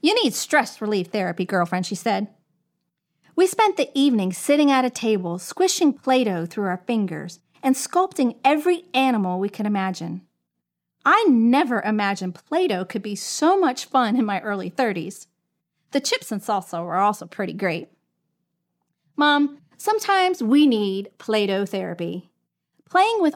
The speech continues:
art materials can be relaxing, and when people are relaxed, they tend to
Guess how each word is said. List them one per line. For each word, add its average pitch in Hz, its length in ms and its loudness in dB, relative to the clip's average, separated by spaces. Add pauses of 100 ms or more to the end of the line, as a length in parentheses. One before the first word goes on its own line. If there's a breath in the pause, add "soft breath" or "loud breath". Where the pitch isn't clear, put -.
art 240 180 2
materials 214 580 -4
can - 120 -2
be 302 140 2
relaxing, 254 920 -2
and 240 120 -4
when 277 120 0
people 415 340 -2
are 415 140 0
relaxed, 240 760 -2 (240)
they 294 100 -2
tend 392 280 -10
to 349 140 0